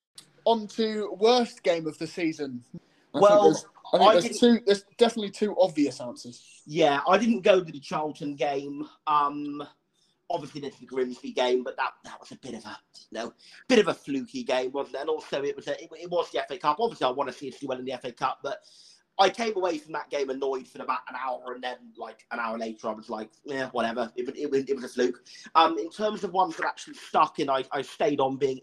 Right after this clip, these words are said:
Speaker 2: stayed being annoyed at for, uh, the whole day and a bit longer were the two min-, last minute equalisers at Pompey and at Burton, because they were both such cheap goals to concede. Pompey one, Galloway gets sent off, leaves us a man short defending a long throw in,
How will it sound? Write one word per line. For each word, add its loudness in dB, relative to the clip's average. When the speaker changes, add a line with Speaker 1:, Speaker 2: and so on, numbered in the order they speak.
Speaker 2:
stayed -4
being -2
annoyed -4
at -6
for, -2
uh, -2
the -4
whole -2
day 0
and -4
a -4
bit -8
longer 0
were -2
the -4
two -6
min-, -6
last 0
minute -10
equalisers -4
at -12
Pompey -6
and -10
at -14
Burton, -4
because -6
they -4
were -4
both 2
such -2
cheap -2
goals 4
to -16
concede. -4
Pompey 2
one, 0
Galloway 0
gets -8
sent -6
off, -4
leaves -12
us -16
a -16
man -8
short -10
defending -4
a -8
long -2
throw 0
in, -2